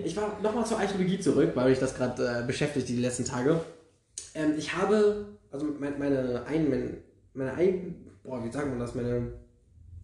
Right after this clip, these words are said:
hm, das eine Modul, das Gesam-, also das eine Modul, was ich gerade belege in Archäologie, das ist immer in so Module aufgeteilt, das Einführungsmodul, dann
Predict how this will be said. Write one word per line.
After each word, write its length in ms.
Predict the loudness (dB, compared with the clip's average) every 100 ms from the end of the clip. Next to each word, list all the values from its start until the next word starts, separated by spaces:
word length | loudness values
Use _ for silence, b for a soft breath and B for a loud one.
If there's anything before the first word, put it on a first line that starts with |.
| -18 -20 -14
hm, 640 | -4 -2 0 0 0 -2 -8 -16 -20 -20 -20 -20 -20 -20 -8
das 260 | -6 -6 -8
eine 360 | 0 4 6 6
Modul, 920 | 6 4 2 2 6 8 6 2 -4 -14 _
das 160 | -16 -10
Gesam-, 240 | -2 -2
also 140 | 0 -2
das 100 | -2
eine 140 | 0
Modul, 320 | 2 4 4 4
was 140 | 2
ich 80 | -4
gerade 200 | -2 0
belege 320 | 4 6 6
in 200 | 2 0
Archäologie, 500 | 0 -2 -2 -2 0
das 180 | 0 -2
ist 120 | -4
immer 120 | -4 -4
in 60 |
so 80 | -6
Module 300 | -8 -2 -2
aufgeteilt, 420 | -2 -4 -6 -6
das 120 | -6 -4
Einführungsmodul, 840 | -2 -2 -2 -2 -2 -2 0 0
dann 240 | 0 -2